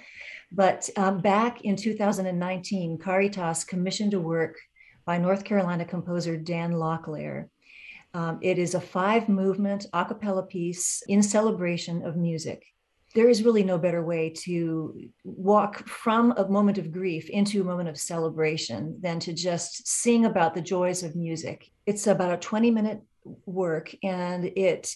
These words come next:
carries you through some of the, the, the impact that music has on our daily lives. Some of it is serious, some of it is actually quite humorous. Uh, so we're just really looking forward to a world premiere of this work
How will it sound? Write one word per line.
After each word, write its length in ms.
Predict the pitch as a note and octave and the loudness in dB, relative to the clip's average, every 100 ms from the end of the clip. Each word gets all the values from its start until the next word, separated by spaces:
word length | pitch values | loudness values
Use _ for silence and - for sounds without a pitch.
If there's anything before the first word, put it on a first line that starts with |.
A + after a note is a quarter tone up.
| - | -14
carries 460 | - A3+ A#3+ A#3 G#3 | -2 4 6 6 2
you 100 | G3 | -2
through 560 | - F#3 F#3 F3+ F3+ - | -4 -6 -2 0 -2 -4
some 300 | - G3+ G3 | -2 2 2
of 100 | F#3+ | 2
the, 500 | F3+ F3 D#3+ F3+ - | 0 0 -2 -6 -6
the, 160 | F3 - | -6 -2
the 320 | F3 E3+ D#3+ - | -2 -2 -6 0
impact 440 | A3+ A3 F3+ - | 2 2 0 -2
that 100 | - | -6
music 320 | F3 F#3 F3 | -4 -4 -6
has 260 | F3+ F3 F3 | -6 -6 -4
on 160 | E3+ E3+ | -4 -4
our 220 | E3 D#3+ | -4 -4
daily 320 | F3 E3 D#3+ | -6 -4 -4
lives. 500 | D3+ C#3 - - - - - - - | -6 -8 -10 -12 -14 -18 -20 -20 -10
Some 200 | - G#3 | 2 4
of 100 | F#3 | 4
it 100 | F3+ | 2
is 260 | E3+ D#3 - | 0 -2 -2
serious, 600 | A#3 A#3 A3 A3 G#3+ - | 2 4 4 2 -2 -6
some 200 | G#3 F#3 | -4 -2
of 140 | E3+ | -2
it 200 | E3+ - | -4 -4
is 200 | E3 D#3+ - | -6 -6 -4
actually 500 | E3+ - D#3+ D#3+ - - | -4 -4 -8 -8 -14 -6
quite 220 | E3+ F3+ | -4 -4
humorous. 920 | - A3 A3 A3 A3 A3 - - - - - - - _ - | -4 0 2 0 0 -4 -6 -12 -12 -20 -20 -20 -20 _ -6
Uh, 260 | F3+ F3 F3 | -2 -2 0
so 160 | A#3 | 2
we're 120 | G#3 A3+ | 4 4
just 180 | A3+ | 2
really 160 | A3+ A3 | 2 4
looking 260 | G#3 G#3+ F3+ | 4 2 -2
forward 340 | G3 F#3+ F#3+ | -2 -2 -2
to 200 | - F3+ | -2 -2
a 80 | E3 | -2
world 360 | E3 G3 F#3+ F#3 | 0 0 0 -4
premiere 500 | F3+ F3+ G3 D#3+ D3 | -6 -4 -2 -4 -4
of 220 | E3 D#3 | -6 -6
this 220 | E3+ - | -8 -8
work 380 | D3+ D3+ - | -8 -8 -10